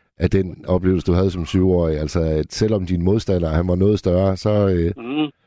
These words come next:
Speaker 1: så holder det ikke, øh, raseriet nede.
Speaker 2: Nej,
Speaker 1: Nej.
Speaker 2: fordi lige pludselig, så bliver det for meget. Så jeg er også i dit tilfælde, ikke?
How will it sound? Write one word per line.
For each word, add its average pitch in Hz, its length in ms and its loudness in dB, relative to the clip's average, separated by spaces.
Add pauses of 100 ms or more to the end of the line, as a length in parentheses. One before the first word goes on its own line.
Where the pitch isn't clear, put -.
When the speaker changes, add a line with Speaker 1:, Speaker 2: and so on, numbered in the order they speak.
(140)
Speaker 1:
så - 180 -2
holder 139 220 -2
det 90 100 0
ikke, 101 260 -2 (100)
øh, 82 80 0
raseriet 82 500 0
nede. 87 260 2 (2250)
Speaker 2:
Nej, 80 100 0
Speaker 1:
Nej. 78 160 0
Speaker 2:
fordi 139 320 -14
lige 175 240 -6
pludselig, 143 340 0
så 143 260 -10
bliver 160 160 -6
det 127 200 -4
for 110 100 -6
meget. 113 440 0
Så - 140 -14 (220)
jeg 131 160 0
er 135 40 2
også 156 300 -2
i 139 60 -16 (100)
dit 170 100 -2 (100)
tilfælde, 131 540 -2
ikke? 175 140 -10